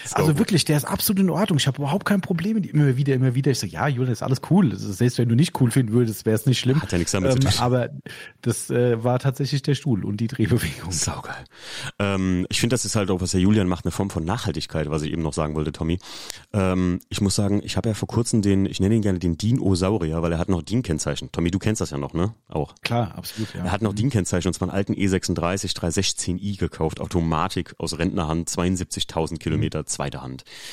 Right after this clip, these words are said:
Speaker 1: Und das ist sogar intern der Familie einmal nur gewechselt worden. Und ich muss sagen,
Speaker 2: Krass.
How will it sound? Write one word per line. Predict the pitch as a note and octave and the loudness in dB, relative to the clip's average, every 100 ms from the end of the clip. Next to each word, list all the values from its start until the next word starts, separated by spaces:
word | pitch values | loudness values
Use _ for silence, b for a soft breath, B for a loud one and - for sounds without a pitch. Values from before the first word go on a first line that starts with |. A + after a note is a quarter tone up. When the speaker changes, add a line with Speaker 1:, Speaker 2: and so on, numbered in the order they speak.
| B B - | B B -10
Speaker 1:
Und | F2 | -6
das | E2+ F#2+ | -2 -2
ist | - | -2
sogar | F2+ E2 - | -2 -2 -2
intern | E2 - E2 | -6 -2 -2
der | D#2+ | -2
Familie | E2 D2+ E2+ D#2+ | -4 -4 -2 -4
einmal | - C#2 | -4 -4
nur | C#2 | -4
gewechselt | C#2+ C#2 D2 C2+ | -4 -6 -8 -6
worden. | C2 D2 B B B B | -6 -8 B B B B
Und | G2+ | 0
ich | G2+ | 2
muss | G2+ | 4
sagen, | F#2 A#2 | 2 -2
Speaker 2:
Krass. | C#3+ | -6